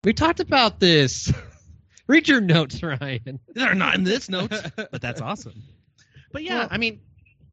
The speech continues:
Speaker 2: it, movies need to go back to this grunge feeling, and they just, they ha-, they always, wi-, between streaming services and, and movies, theatrical releases have to be so epic.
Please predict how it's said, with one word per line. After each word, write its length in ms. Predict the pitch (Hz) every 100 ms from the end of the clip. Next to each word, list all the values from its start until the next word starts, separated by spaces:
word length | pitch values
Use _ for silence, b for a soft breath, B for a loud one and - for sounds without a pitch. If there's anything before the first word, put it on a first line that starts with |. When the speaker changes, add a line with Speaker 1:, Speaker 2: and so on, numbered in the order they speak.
| _ _ _ _
Speaker 2:
it, 220 | 196 233 - B B B -
movies 380 | 208 302 294 226
need 140 | 208
to 60 | 180
go 120 | 175
back 180 | 165 165
to 80 | 147
this 200 | 117 -
grunge 640 | 131 120 123 143 110 - _ _
feeling, 500 | - 123 110 107 110
and 180 | 120 123 b b b b -
they 100 | 180
just, 300 | 185 - 160 147 -
they 220 | 151 160
ha-, 240 | - 170 -
they 240 | 160 165 -
always, 420 | 160 175 175 - _ B B B
wi-, 200 | 175 202
between 480 | 180 - 220 214 185
streaming 420 | - 196 220 233
services 600 | - 196 202 - 196 190 -
and, 340 | 147 135 127 127
and 280 | 127 123 123 _ _ _ _ _ _ -
movies, 500 | 165 185 185 143 151 - b b b _ _ _ _ _
theatrical 720 | - 208 240 - - 180 165 151
releases 460 | 160 165 185 160
have 240 | - 143 -
to 80 | 127
be 100 | 127
so 240 | - 117 -
epic. 440 | 127 - - -